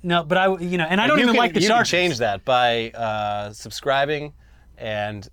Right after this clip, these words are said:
Speaker 2: uh, joining as a member.
Speaker 1: If someone's, uh,
Speaker 2: With a
Speaker 1: if someone
Speaker 2: super
Speaker 1: out there
Speaker 2: chat.
Speaker 1: has a dad who owns a dealership and wants to buy the Boltman costume,
Speaker 2: Yeah.
Speaker 1: I will wear it to a Chargers game.
Speaker 2: Where do they even play?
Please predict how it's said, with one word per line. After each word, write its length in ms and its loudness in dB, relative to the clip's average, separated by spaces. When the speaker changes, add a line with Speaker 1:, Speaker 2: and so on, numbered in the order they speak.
Speaker 2:
uh, 360 -12
joining 420 -8
as 100 -8
a 40 -10
member. 360 -10
Speaker 1:
If 120 -2
someone's, 480 2
uh, 200 0
Speaker 2:
With 60 -8
a 40 -6
Speaker 1:
if 60 -2
someone 220 2
Speaker 2:
super 40 6
Speaker 1:
out 120 4
there 100 4
Speaker 2:
chat. 80 4
Speaker 1:
has 120 2
a 60 0
dad 300 2
who 140 2
owns 160 0
a 40 -4
dealership 540 -2
and 140 -2
wants 180 -2
to 80 -2
buy 320 2
the 80 -4
Boltman 480 0
costume, 520 0
Speaker 2:
Yeah. 200 -14
Speaker 1:
I 100 2
will 160 4
wear 180 4
it 100 0
to 100 -8
a 40 -8
Chargers 400 -4
game. 260 -14
Speaker 2:
Where 140 2
do 120 2
they 220 4
even 180 4
play? 440 2